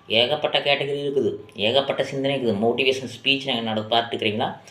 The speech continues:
எட்டு நிமிஷம் கண்டென்ட்டு, ஒன்றரை நிமிஷம் கண்டென்ட்டு நல்லா தெளிவா வாட்ச் பண்ணிட்டு ஒரு சிலர் இருப்பாங்க. நான் மார்க்கெட்டிங் சம்மந்தப்பட்ட ஆளு, நான் மார்க்கெட்டிங் சம்மந்தப்பட்ட ஆளு. அந்த மார்க்கெட்டிங் சம்மந்தப்பட்ட ஆட்கள் மேல எனக்கு பாஸ் இருக்கிறாங்க, எனக்கு பாஸுக்கு மேல பாஸ் இருக்கிறாங்க, அவங்களோட பாஸுகளால பார்த்துக்கிறாங்க.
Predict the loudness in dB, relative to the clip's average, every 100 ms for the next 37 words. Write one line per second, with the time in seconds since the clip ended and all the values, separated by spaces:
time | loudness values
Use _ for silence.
0 | -20 -20 2 4 4 2 -2 -2 0 0
1 | 0 0 -2 -2 -6 -20 -2 0 2 0
2 | -2 -6 -6 -4 -2 -4 -2 -2 -2 -8
3 | 2 4 6 6 6 6 6 2 -2 0
4 | 2 2 0 0 0 0 -2 -4 -6 -4
5 | 0 0 2 -2 -2 0 2 2 0 -2
6 | -4 -10 -20 -20 _ -20 _ -16 -6 -2
7 | 2 4 4 2 0 -4 -4 -4 -4 -2
8 | -2 -4 -6 -18 -20 -20 -2 2 6 6
9 | 6 4 2 2 2 4 4 4 4 4
10 | 4 4 6 4 6 6 4 4 6 8
11 | 8 6 4 4 4 0 -2 0 2 6
12 | 6 4 0 -2 2 6 6 4 -4 -4
13 | -2 0 0 0 2 2 2 2 -2 0
14 | 0 0 -2 -2